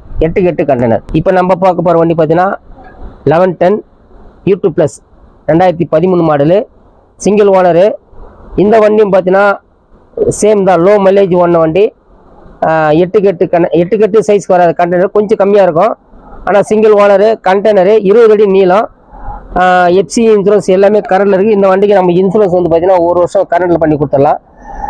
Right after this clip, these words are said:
லோனும் பாத்தீங்கன்னா பெஸ்டா பண்ணி தரேன். இந்த வண்டி பார்க்கணும்னா நீங்க சென்னை பூந்தமல்லி ஸ்ரீ பாலாஜி ஆட்டோ கன்சல்ட் வந்து பார்க்கணும். இந்த வண்டியோட பிரைஸ் தெரிஞ்சீங்கன்னா கீழே இருக்கிற நம்பர்ல கான்டாக்ட் பண்ணுங்க. ஒரு வண்டியோட டீட்டெயில்ஸ், வண்டி போ-, போட்டோ உங்களுக்கு அனுப்புறேன். WhatsApp-ல நம்ம அயர்ன் போட்டு விடுங்க.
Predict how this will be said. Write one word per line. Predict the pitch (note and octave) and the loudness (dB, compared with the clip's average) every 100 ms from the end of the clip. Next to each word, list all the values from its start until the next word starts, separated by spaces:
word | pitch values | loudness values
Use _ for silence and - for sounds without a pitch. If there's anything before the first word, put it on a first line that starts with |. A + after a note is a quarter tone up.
| - - - - | -12 -14 -18 -4
லோனும் | - F3 G3 A#3+ A3+ | 0 2 4 2 2
பாத்தீங்கன்னா | G3 G3+ G#3 | 2 2 0
பெஸ்டா | F3+ - G3+ | 0 0 -2
பண்ணி | F#3+ F3+ | 0 0
தரேன். | D#3+ F#3 - - - - | 0 -2 -4 -14 -20 -8
இந்த | E3 F3+ | -2 0
வண்டி | F#3 A3 G3+ | 2 0 0
பார்க்கணும்னா | F#3+ F3+ G3+ | 0 0 0
நீங்க | G3 F3+ G#3+ G#3 - _ - _ _ _ - - | 0 2 0 -2 -8 _ -20 _ _ _ -20 -6
சென்னை | F3 G#3 G3+ | -2 0 0
பூந்தமல்லி | G3+ G#3 G3+ | 0 0 0
ஸ்ரீ | - G3+ | 0 -2
பாலாஜி | E3+ G3 F#3 E3+ | 0 2 2 0
ஆட்டோ | E3 E3 | 0 -2
கன்சல்ட் | D#3 E3+ E3+ | -2 -2 -2
வந்து | F3 | -2
பார்க்கணும். | E3 D#3 D#3 G#3 - _ - _ | -2 -2 0 -2 -6 _ -20 _
இந்த | E3 F#3+ | -2 0
வண்டியோட | F#3 G3+ G#3+ | 0 0 0
பிரைஸ் | G3+ G3+ G#3 G3+ | 0 -2 -2 0
தெரிஞ்சீங்கன்னா | F3+ F#3+ F#3 | 0 0 -2
கீழே | - G#3+ | -2 -2
இருக்கிற | F#3 E3+ E3 | 0 0 0
நம்பர்ல | F3 F3 D#3+ | 0 -2 -2
கான்டாக்ட் | E3+ E3+ E3 | -2 -2 -2
பண்ணுங்க. | D3+ D#3 F#3+ - _ - - | -2 0 -2 -4 _ -10 -4
ஒரு | E3+ E3 | 0 0
வண்டியோட | G3+ G3 D#3+ | 0 0 0
டீட்டெயில்ஸ், | G3 F#3+ F3 G3+ F3+ | -2 0 -2 0 0
வண்டி | F3+ F#3 | 2 0
போ-, | - F3 F3 - | 0 -2 -2 -2
போட்டோ | F#3+ F3+ F3+ | -2 2 2
உங்களுக்கு | E3+ D3+ | 0 0
அனுப்புறேன். | D3+ D#3 D#3+ | 0 0 0
WhatsApp-ல | E3+ - D#3+ D#3 | 0 -2 -4 -2
நம்ம | D3 C#3+ D3 | 0 0 0
அயர்ன் | C#3 C3+ A#2+ E3+ E3 | 0 0 0 0 0
போட்டு | E3 D3+ | -2 -2
விடுங்க. | D3+ | 0